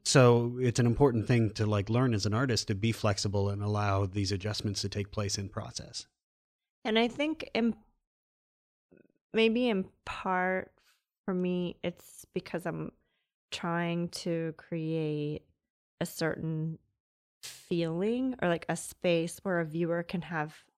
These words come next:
Speaker 2: certain emotional <laughs> feelings or reactions to objects or ideas or
Speaker 1: Yeah,
Speaker 2: things.
Speaker 1: yeah, yeah, yeah.
Speaker 2: And so the conditions for making someone feel something, it, it's, like, a real specific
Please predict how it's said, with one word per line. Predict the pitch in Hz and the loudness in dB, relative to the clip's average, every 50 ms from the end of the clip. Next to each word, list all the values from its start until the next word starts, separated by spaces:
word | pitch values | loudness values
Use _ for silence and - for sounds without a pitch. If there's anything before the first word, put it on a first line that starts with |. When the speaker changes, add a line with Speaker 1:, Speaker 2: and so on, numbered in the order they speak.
| _ _ _ _ - | _ _ _ _ -10
Speaker 2:
certain | - - 190 - 170 170 160 - - | -4 -2 -2 -2 -2 -2 -4 -6 -6
emotional | - 165 170 185 180 170 - - - - 226 185 175 151 151 - | -6 -4 -2 -2 -2 -2 -4 -4 0 0 2 2 2 0 -4 -8
<laughs> | _ - | _ -4
feelings | 196 190 175 175 175 196 202 233 285 262 | -2 -2 0 0 0 -2 -2 -2 -2 0
or | - 175 | 0 0
reactions | 180 165 160 165 156 165 - - - - 226 214 226 220 - - | 2 2 0 0 -2 -2 -4 -6 -4 -2 0 0 0 0 -2 -8
to | - - 233 226 226 220 220 214 196 - - | -10 -2 0 2 4 4 4 2 0 0 0
objects | 170 175 185 185 - 220 220 220 - - - - - | 0 0 0 0 0 -2 -2 -2 -6 -16 -14 -8 -4
or | - 180 175 175 | -2 0 0 2
ideas | 175 175 170 185 185 185 185 185 185 202 | 0 0 0 0 0 2 0 0 -2 -2
or | - 101 | -2 0
Speaker 1:
Yeah, | 101 101 | 2 4
Speaker 2:
things. | 101 98 95 101 98 - - - | 4 4 4 2 -2 -4 -8 -10
Speaker 1:
yeah, | - 110 | -6 -6
yeah, | 117 113 110 | -4 -4 -4
yeah. | 113 110 | 0 2
Speaker 2:
And | - 202 196 180 | 2 2 2 2
so | - 208 196 185 180 175 165 - - _ _ _ - | 2 2 4 4 2 0 -2 -8 -20 _ _ _ -8
the | 190 180 202 190 190 180 180 180 175 180 - _ _ _ _ - | -2 0 0 0 0 0 -2 -2 -4 -8 -12 _ _ _ _ -4
conditions | - 202 190 180 196 185 - - - 214 226 240 240 240 240 226 - - - | 0 2 2 2 2 0 -2 -2 -2 -2 0 0 0 -2 -4 -6 -10 -10 -2
for | 196 196 185 | -2 0 0
making | 180 185 180 175 170 160 - 196 175 180 | 0 0 -2 -2 -4 -4 -6 -6 -6 -6
someone | 190 - 202 202 202 202 - 170 - _ - | -4 -4 -4 -4 -4 -6 -6 -8 -10 _ -6
feel | - 180 180 190 202 175 | -2 -2 0 0 -2 -4
something, | - - 233 226 226 - - 262 254 254 - | -2 -2 0 0 0 -2 -2 -4 -4 -2 -2
it, | 175 175 - - | -4 -4 0 0
it's, | 196 - - - | 0 0 0 -2
like, | 214 190 196 - | -4 -4 -4 -4
a | 196 | -6
real | 190 202 214 214 208 | -2 0 0 0 0
specific | 208 - - 196 - - 202 - - - - - | -2 -6 -12 -12 -8 -8 -10 -8 -8 -10 -10 -10